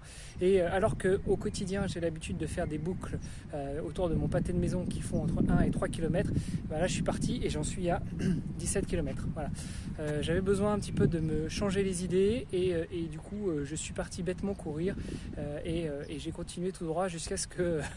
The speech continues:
<laughs> bah, jusqu'à ce que je, la route tourne et que j'entame le retour. Voilà. Euh, donc, bah, malgré tout, on va pas changer les bonnes habitudes, on reste en endurance. Et on a encore eu l'occasion d'en parler dans un épisode qu'on a enregistré hier avec Greg sur le podcast de Nakan.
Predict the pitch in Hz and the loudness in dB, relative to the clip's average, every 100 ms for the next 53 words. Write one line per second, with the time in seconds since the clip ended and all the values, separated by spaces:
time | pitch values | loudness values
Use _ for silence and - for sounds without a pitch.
0 | - - - - 147 - 151 202 - - | -6 -4 -4 -6 -6 -4 -2 -2 0 0
1 | 151 147 139 - 143 147 185 - 196 214 | 0 -2 -2 -2 -4 -4 -2 -2 0 0
2 | 214 - - - 160 175 165 165 202 196 | 0 -4 -4 -4 -4 -2 -2 0 0 0
3 | 190 165 180 170 - - - - 170 151 | -4 -2 -2 0 -2 -2 -4 -2 0 0
4 | 151 - - - - 180 170 165 165 165 | -2 -6 -6 -6 -2 0 2 2 2 2
5 | 165 214 254 202 175 165 160 165 - - | 2 2 0 4 6 6 2 -2 -8 -16
6 | - - - - - - - 165 165 170 | -18 -20 -18 -16 -14 -16 -6 -4 0 0
7 | 220 220 185 - 160 156 175 170 160 175 | 0 -4 -4 0 0 2 0 0 0 0
8 | 160 156 156 156 - 254 190 - 160 156 | 0 0 0 0 2 0 0 -4 -4 2
9 | 196 - 175 180 180 170 - - - - | 2 0 -2 0 2 4 6 4 2 -2
10 | 165 165 156 156 170 165 156 160 175 156 | 2 2 2 0 0 0 -2 -2 -2 -4
11 | 139 156 160 - - - - 156 160 160 | -4 -2 -4 -6 -14 -12 -6 -2 -2 -2
12 | 180 180 170 156 147 151 160 175 160 165 | -4 -4 -4 -4 -4 -6 -6 -2 0 -2
13 | 151 147 160 160 143 147 - - 151 185 | -2 -6 -4 -4 -6 -14 -16 -8 -8 -6
14 | - 185 160 139 156 | -4 -2 -2 -6 -2